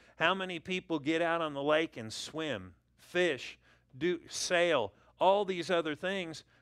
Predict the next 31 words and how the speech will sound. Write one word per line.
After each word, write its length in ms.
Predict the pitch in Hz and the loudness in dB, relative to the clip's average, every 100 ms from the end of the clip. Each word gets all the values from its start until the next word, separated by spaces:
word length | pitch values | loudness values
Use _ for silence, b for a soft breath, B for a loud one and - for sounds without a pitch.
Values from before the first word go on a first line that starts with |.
| b | b
because 520 | 147 - 165 147 135 - | -4 0 0 0 -2 -14
something 680 | - - 170 165 151 139 127 | -12 -4 -2 -2 -6 -6 -6
was 220 | 123 117 | -8 -8
created? 840 | - - 135 117 123 120 98 71 - _ _ _ _ _ _ _ _ _ _ _ _ _ _ - | -12 -8 -4 -2 -2 -2 -4 -8 -14 _ _ _ _ _ _ _ _ _ _ _ _ _ _ 0
And 160 | 139 | 4
I'll 120 | 180 | 4
tell 160 | - 175 | 2 0
you 140 | 151 | 0
what, 160 | 165 233 | 0 -2
with 140 | 147 | -4
the 100 | 147 | -8
Christian 540 | 135 - 240 247 165 139 | -8 -4 -4 -6 -8 -2
life, 400 | 127 123 135 131 | 2 2 0 -6
if 140 | 113 | -6
we're 160 | 165 202 | -2 -2
gonna 180 | 190 151 | -2 -4
know 200 | 151 143 | -2 0
God's 380 | 139 139 123 | 2 2 0
will, 320 | 143 202 180 - B B | -2 2 2 -2 B B
we 200 | 131 175 | -2 -2
need 180 | 226 185 | -2 -4
to 100 | 151 | -2
recognize 760 | 151 160 156 139 143 143 135 | 0 0 -2 -4 0 0 -4
we 200 | 131 160 | -4 -4
were 240 | 160 127 123 | -2 -2 -2
recreated 840 | 139 147 - 139 131 135 143 127 | -2 -2 -4 -8 -2 -2 -2 -4
or 100 | 113 | -4
created 720 | 113 - 127 127 135 123 113 107 | -6 -8 -6 -2 -2 -2 -6 -6
new 600 | 131 147 147 113 107 110 | -6 -4 -4 -4 -6 -10
in 260 | 123 117 110 | -10 -10 -8
Christ. 720 | - 147 127 76 - - - | 0 2 2 -2 -12 -18 -20